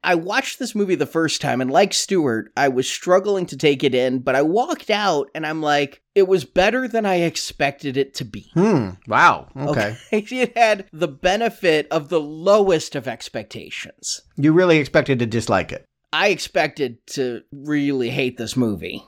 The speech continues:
Speaker 2: Yeah, you really did think that it was, uh, I,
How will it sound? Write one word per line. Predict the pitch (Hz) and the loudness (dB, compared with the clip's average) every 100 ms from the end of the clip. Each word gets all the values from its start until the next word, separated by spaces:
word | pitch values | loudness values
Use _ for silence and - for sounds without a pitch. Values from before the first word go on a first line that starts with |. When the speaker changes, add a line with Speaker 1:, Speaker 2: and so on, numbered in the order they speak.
| _ | _
Speaker 2:
Yeah, | 180 165 101 | 0 2 2
you | 139 160 | 2 4
really | 180 180 165 | 4 6 4
did | 165 156 | 4 2
think | 151 151 135 | 2 0 4
that | 143 135 | 4 4
it | 135 | 2
was, | 131 131 123 - | 4 4 2 -4
uh, | - 131 117 110 - - | -6 -4 -4 -8 -14 -12
I, | - | -10